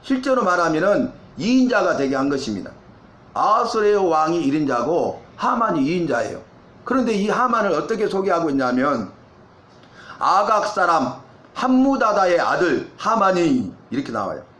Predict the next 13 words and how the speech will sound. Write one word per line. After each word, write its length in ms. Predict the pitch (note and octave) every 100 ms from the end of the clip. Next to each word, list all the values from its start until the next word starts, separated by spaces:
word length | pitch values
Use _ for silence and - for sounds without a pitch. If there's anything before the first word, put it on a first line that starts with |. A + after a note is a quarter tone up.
| - - - -
하만의 400 | B3+ C#4 C#4+ B3
아버지가 420 | F3 F#3+ F#3+ G#3
함무다다입니다. 840 | - A#3+ B3 A3+ F3 C#3 A#2 - - - - -
그러니까 200 | D#3 G3
함무다다의 640 | C#4 D4 D4 B3 A#3+ G#3+
아들 340 | C#3 F#3+ F#3+ -
하만인데요. 880 | B3 A#3+ G#3 E3+ C3+ D#3+ G#3 - - -
그 140 | - G#3
앞에 240 | G#3+ F#3+
수식이 320 | E3+ B3 A#3+
뭐냐면 580 | G3 F3 C4 E3 D3 - - -
함무다다는 680 | B3 C4 B3+ A3+ F#3+ D#3+
누구냐? 500 | C3+ E3+ F3+ B2+ G#2